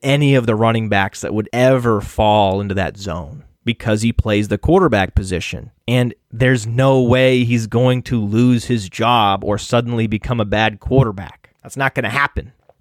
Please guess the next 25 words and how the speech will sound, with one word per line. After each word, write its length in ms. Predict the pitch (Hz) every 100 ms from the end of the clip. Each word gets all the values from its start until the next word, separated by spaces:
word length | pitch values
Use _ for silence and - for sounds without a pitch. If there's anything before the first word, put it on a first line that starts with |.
| -
And 100 | 123
I 100 | 127
believe 340 | 120 143 139
he 220 | 113 135
will 380 | 113 120 139 143
continue 760 | - 127 107 - 165 143 135
to 340 | 123 - 120 120 _
significantly 880 | - - 120 120 151 147 - 120 131 -
outscore 560 | 117 131 - - 135 131
the 80 | 113
stream 580 | - 175 170 139 123
in 240 | 123 120 127
two 160 | -
thousand 480 | 123 113 117 123 127 117
sixteen. 500 | 165 - 190 170 147
That's 260 | 127 -
why 300 | 117 127 135
I 80 | 135
drafted 460 | 139 165 175 - 127
him. 180 | 95 - _ -
It 140 | 135
was 320 | 123 131 127
a 100 | 139
rational 560 | 123 113 135 139 151 135
decision. 520 | 117 - 185 113 92